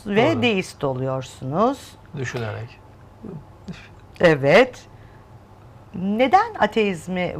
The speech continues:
Speaker 1: bırakıp deist oldunuz? Sizi deist yapan neydi?
Speaker 2: Şimdi, e, ailemde de komünist ve ateistler vardı benim. Dolayısıyla da ister istemez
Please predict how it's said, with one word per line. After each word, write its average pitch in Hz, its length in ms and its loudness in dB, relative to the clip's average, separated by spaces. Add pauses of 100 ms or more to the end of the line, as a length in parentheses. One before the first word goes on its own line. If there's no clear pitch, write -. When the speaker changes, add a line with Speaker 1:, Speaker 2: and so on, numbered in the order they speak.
(140)
Speaker 1:
bırakıp 175 360 -2 (100)
deist 160 440 -4
oldunuz? 151 500 -2
Sizi 180 680 -6 (120)
deist 214 400 -2
yapan 220 480 2
neydi? 185 540 -2 (180)
Speaker 2:
Şimdi, 180 540 -6 (220)
e, 127 80 -4 (1120)
ailemde 139 640 -4
de 107 140 -4 (260)
komünist 131 520 -8
ve 120 80 -2
ateistler 120 540 -6
vardı 117 440 -4
benim. 185 200 -14 (100)
Dolayısıyla 135 540 -6
da 123 80 -6
ister 127 300 -8
istemez 117 480 -10